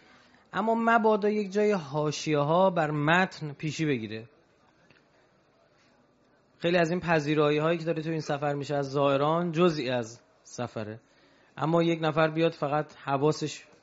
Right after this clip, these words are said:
به چپ و راست نگاه بکنه ببینه کجا چی دارن می‌دن، با این دیگه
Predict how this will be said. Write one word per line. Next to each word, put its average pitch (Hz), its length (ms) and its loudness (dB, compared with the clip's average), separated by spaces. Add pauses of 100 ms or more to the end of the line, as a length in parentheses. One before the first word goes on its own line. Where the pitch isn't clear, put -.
به 127 60 -14
چپ 156 280 -4
و 160 60 2
راست 160 260 2
نگاه 156 260 2
بکنه 156 320 0
ببینه 156 220 0
کجا 151 260 0
چی 165 160 -2
دارن 117 260 0
می‌دن، 92 280 -8 (1300)
با 160 80 -6
این 185 140 -2
دیگه 180 380 2